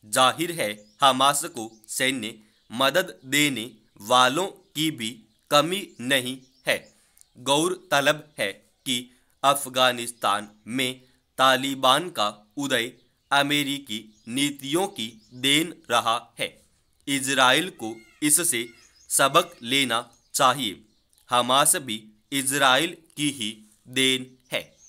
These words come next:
लेकिन अब वही उसके लिए संकट बन गया है। ऐसे में अफगानिस्तान में जो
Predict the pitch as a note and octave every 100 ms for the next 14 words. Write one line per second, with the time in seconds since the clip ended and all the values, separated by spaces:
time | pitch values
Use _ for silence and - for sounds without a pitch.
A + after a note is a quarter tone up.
0 | _ _ _ A2 C#3+ C#3 G#2+ A2 - _
1 | _ C#3 C#3 - G#2+ C#3 A#2 A2 G#2+ _
2 | _ _ D#3 D#3+ F#3+ F3 E3 D#3+ - A#2
3 | C#3 A2 G#2+ - _ _ - D#3 C#3 C3
4 | B2+ B2+ - _ C3 D3 E3 - A#2 B2
5 | A2+ A2 - D#3 F2+ - _ _ _ _
6 | C#3+ C#3+ D3+ F#3+ D3 A2 - _ _ -
7 | C#3+ C#3 C3 C3 B2+ B2 B2 - A2 G#2+
8 | G#2+ _ G#2 B2+ B2 - _ _ _ G#2+
9 | E3 F3+